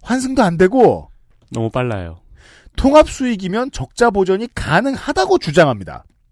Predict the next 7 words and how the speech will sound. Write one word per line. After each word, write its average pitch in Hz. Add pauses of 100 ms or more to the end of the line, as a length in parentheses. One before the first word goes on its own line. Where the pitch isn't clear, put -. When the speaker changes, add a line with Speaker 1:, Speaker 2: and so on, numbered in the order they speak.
(1400)
Speaker 1:
건설 240
노동자의 254
근로자 220
재해보험 175
가입을 143
의무화합니다. 147 (380)
이러면 175